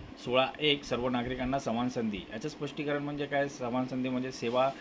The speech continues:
राज्यसेवांमधील कोणत्याही पदासाठी सर्व नागरिकांना समान संधी असावी हा एक उद्देश आहे, स्पष्टीकरण आहे, ह्या क्लॉज आहे. सोळा एकमध्ये काय, अ, म्हटलेलं आहे की राज्यसेवांमध्ये कोणत्याही पदासाठी सर्व नागरिकांना समान संधी मिळेल.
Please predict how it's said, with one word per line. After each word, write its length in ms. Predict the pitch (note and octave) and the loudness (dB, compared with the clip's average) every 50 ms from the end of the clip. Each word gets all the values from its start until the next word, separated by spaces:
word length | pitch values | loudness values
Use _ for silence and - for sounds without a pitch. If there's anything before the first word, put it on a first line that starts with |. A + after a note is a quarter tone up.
| - - - - - - | -14 -16 -16 -16 -10 -4
राज्यसेवांमधील 720 | - A2+ A2+ A2+ C3+ C3 - C3 B2 B2 B2+ B2+ C3 C3 C3+ | -2 -2 -2 -2 -4 -4 -2 0 0 2 2 2 0 0 -2
कोणत्याही 500 | C3+ - A#2+ A#2 A#2 A2+ A2 C3 C3+ C3+ | -6 -6 -4 -4 -4 -2 0 0 -2 -2
पदासाठी 600 | B2+ B2 A#2+ A2 B2 B2+ B2 D3 C3 B2 A#2 C3+ | -2 -2 0 2 2 2 4 2 0 0 0 -6
सर्व 260 | - C3 A2 A2 A#2+ | -4 -2 0 0 2
नागरिकांना 540 | A#2+ A#2+ A#2 B2 B2+ A#2+ B2 A#2+ A2+ C3 C#3 | 2 0 0 0 -2 -2 -2 -2 0 0 -2
समान 340 | C3+ - A2+ A2 A#2 B2 B2 | 0 0 0 0 0 0 0
संधी 320 | - B2+ A2+ A2 A2+ A2+ | -2 0 0 2 4 4
असावी 400 | G#2 G2+ - G#2 F#2+ F2+ E2+ - - - - - - - - - - - - - - - | 2 2 0 -4 -6 -6 -8 -12 -14 -16 -18 -18 -16 -18 -16 -16 -16 -16 -14 -14 -8 0
हा 140 | - B2 B2 | 2 4 4
एक 140 | C3 B2 A#2+ | 4 4 2
उद्देश 300 | A#2 A2 A#2 A#2 A2 A#2 | 0 2 2 2 2 2
आहे, 140 | G#2 A2 C3+ - - - - - - - - - - - - - | 0 0 0 -4 -10 -18 -20 -20 -20 -20 -20 -20 -20 -20 -20 -18
स्पष्टीकरण 600 | - - - C3 - - C#3+ B2+ C3 B2+ B2 A#2+ A#2+ | -10 -4 -2 -2 -2 -2 -2 0 2 2 4 4 2
आहे, 80 | A#2 | 4
ह्या 120 | A#2+ B2 B2 | 4 4 4
क्लॉज 340 | B2 - B2+ B2 B2+ B2 B2 | 4 4 2 4 4 4 4
आहे. 140 | A2+ B2 - - - - - - - - - - | 2 2 0 -4 -12 -18 -18 -18 -16 -14 -8 -2
सोळा 280 | A#2+ A#2+ B2 B2 B2 | 2 4 4 4 2
एकमध्ये 420 | - A#2+ B2 A2 B2 B2+ B2+ C3 B2+ | 2 0 -2 -2 0 -2 -2 -2 0
काय, 280 | - A#2+ B2+ C3+ C#3 | 0 0 0 0 0
अ, 460 | C3+ - - B2 B2 A#2+ A#2+ A#2 A#2+ B2 | -2 -4 -6 -4 -2 -2 0 0 0 0
म्हटलेलं 380 | A2+ A#2+ A#2 G#2+ B2 B2+ B2+ C3 | -2 -2 -4 -2 0 2 2 2
आहे 120 | C#3 E3+ - - - - - - - | 2 2 -2 -8 -16 -18 -18 -12 -6
की 80 | B2+ C3 | -2 0
राज्यसेवांमध्ये 720 | A#2+ G#2+ G#2+ A#2 C3 B2+ C#3 A#2+ B2 B2 B2+ B2+ B2+ C3 | 2 2 2 0 -2 0 2 2 2 4 4 2 2 0
कोणत्याही 420 | C3 - B2 A2+ A2+ A2 B2 C3 C3+ | -2 -2 -2 -2 0 0 0 -2 -2
पदासाठी 500 | A#2 A#2 A#2+ A#2 B2 A#2+ B2 A#2 A#2+ C3+ | -2 -2 -2 -2 -2 -2 -2 -4 -6 -4
सर्व 240 | B2+ A2+ A2 A2+ A#2+ | -4 -2 0 0 0
नागरिकांना 520 | A#2+ A#2 A2 A2+ A#2+ A2 A#2 A2+ A#2+ C#3 | 0 0 -2 -2 -4 -4 -4 -2 -2 -4
समान 320 | - - B2 A2 A2+ A#2 | -2 0 0 2 2 0
संधी 240 | A2+ A2+ A2+ A2 A2+ | 0 0 2 2 4
मिळेल. 280 | A2+ A2 G#2 G#2 A2 | 4 4 4 4 2